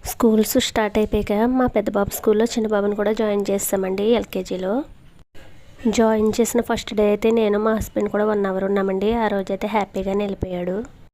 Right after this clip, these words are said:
వన్ అవర్ తర్వాత అయితే బాబుని ఇంటికి తీసుకొచ్చేసాము. తర్వాత నెక్స్ట్ డే అయితే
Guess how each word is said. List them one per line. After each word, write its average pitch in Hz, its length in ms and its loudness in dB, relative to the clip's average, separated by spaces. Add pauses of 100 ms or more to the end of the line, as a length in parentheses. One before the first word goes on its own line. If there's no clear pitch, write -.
(460)
వన్ 208 240 2
అవర్ 208 240 0
తర్వాత 208 320 2
అయితే 220 240 0
బాబుని 208 320 0
ఇంటికి 196 240 0
తీసుకొచ్చేసాము. 196 720 -4 (680)
తర్వాత 214 280 2 (140)
నెక్స్ట్ 208 280 -6
డే 208 100 -2
అయితే 220 160 -4